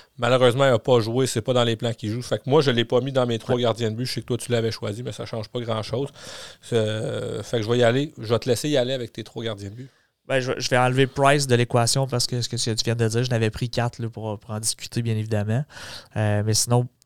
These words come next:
Speaker 2: Fleury.
Speaker 1: Comme partant, en partant, game numéro un.
Speaker 2: Partant, c'est mon partant.
Speaker 1: Même chose
Speaker 2: L'expérience. Euh, c'est un gardien qui est capable d'être spectaculaire, mais qui est capable d'être bon.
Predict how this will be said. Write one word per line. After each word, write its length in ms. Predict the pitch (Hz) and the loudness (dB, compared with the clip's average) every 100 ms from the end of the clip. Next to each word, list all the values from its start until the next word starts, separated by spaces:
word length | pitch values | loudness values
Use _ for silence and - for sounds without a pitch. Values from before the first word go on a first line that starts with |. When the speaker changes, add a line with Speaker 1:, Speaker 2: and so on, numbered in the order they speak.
| _ | _
Speaker 2:
Fleury. 560 | - 131 123 120 147 - _ - | -2 4 4 4 -2 -6 _ -4
Speaker 1:
Comme 140 | 110 | 0
partant, 360 | 127 - 147 147 _ - | 0 0 -4 -6 _ -14
en 80 | 117 | -6
partant, 320 | 131 139 135 | -4 -2 -4
game 300 | 127 117 127 | -6 -6 -2
numéro 260 | 123 117 127 | -2 -2 -4
un. 80 | 127 _ - | -6 _ -4
Speaker 2:
Partant, 340 | 143 - 131 - _ | -4 0 -2 -2 _
c'est 120 | _ 123 | _ -4
mon 120 | 117 | 0
partant. 420 | 113 - 127 131 - - | -2 -2 -2 -2 -4 -8
Speaker 1:
Même 100 | 117 | -6
chose 140 | 110 123 | 0 2
Speaker 2:
L'expérience. 880 | 139 113 139 127 123 127 131 - - - - - - | 4 4 4 6 6 4 0 0 -2 -10 -20 -14 -4
Euh, 460 | 113 110 107 78 110 | -2 0 0 0 0
c'est 140 | - | 0
un 80 | 113 | 0
gardien 400 | 113 113 127 127 | 2 2 0 -2
qui 140 | - | -4
est 20 | |
capable 340 | 110 110 120 120 | -4 -2 -2 -2
d'être 200 | 113 107 | -2 -2
spectaculaire, 800 | - 120 - 110 - 117 131 135 | -2 -4 -4 -6 -2 0 0 0
mais 140 | 113 | -2
qui 180 | 104 110 | -4 -8
est 40 | 104 | -6
capable 340 | 107 117 117 | -6 -6 -6
d'être 180 | 110 107 | -6 -4
bon. 240 | 110 120 | -4 -6